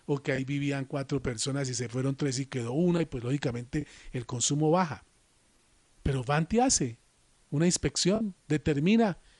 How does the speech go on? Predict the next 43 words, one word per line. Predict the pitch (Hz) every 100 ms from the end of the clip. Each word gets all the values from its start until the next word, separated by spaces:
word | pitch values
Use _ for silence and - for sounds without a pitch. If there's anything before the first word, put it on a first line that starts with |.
| _
vamos | 120 160
a | 170
investigar | 135 123 - 127
a | 147
ver | 156
qué | 170
pasó | 156 165 160
allí. | 160 208 220 _ - - _ _ _ _
Y | -
como | - 214 185 170
puede | 226 294
determinar | 302 - 156 147 156 185
que | - 208
hay | 202 202 226 247 _ _ _ _ _
una | - 165 196
razón | 185 180 160
legal | 175 185 190
para | 180 185
que | 147
el | 127
consumo | 131 123 165 180
baje, | 185 175 202 -
pues | - 247
también | - 240 226 247 254 247
fácilmente | - 233 220 233 220 214 -
puede | 190 208 202 196
descubrir | 190 - 202 190 190 202 _ _ _ _ _
que | - 151
hay | 143 160 -
algo | - 190 180 185
raro | 185 180 165 156
allí | 156 139 131 135 _ _ _ _ _ _ _
para | 143 127
que | -
haya | 135
bajado | 156 123 135
el |
consumo | 135 139 - 135 139
de | 135
una | 139
manera | 131 113 120
tan | - 117 104
notoria. | 98 - 107 - -